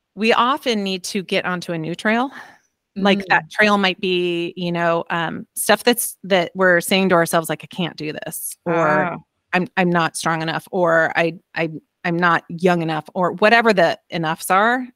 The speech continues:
Speaker 1: enough of the enoughs. Get on a new trail, create a
Speaker 2: Mm-hmm.
Speaker 1: new path,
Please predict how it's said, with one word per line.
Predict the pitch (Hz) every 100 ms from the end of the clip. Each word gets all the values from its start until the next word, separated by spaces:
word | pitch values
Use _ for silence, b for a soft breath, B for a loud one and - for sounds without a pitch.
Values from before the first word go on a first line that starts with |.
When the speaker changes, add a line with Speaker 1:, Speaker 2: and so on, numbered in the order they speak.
| -
Speaker 1:
enough | 185 185 196
of | 180
the |
enoughs. | 170 160 139 - - b b _
Get | 220
on | 226 254
a | 254
new | 208
trail, | - 214 190 151 165 214 226 _ _ _
create | 196 247 220
a | 208
Speaker 2:
Mm-hmm. | 196
Speaker 1:
new | 214 214 175 160 - _ -
path, | 160 - _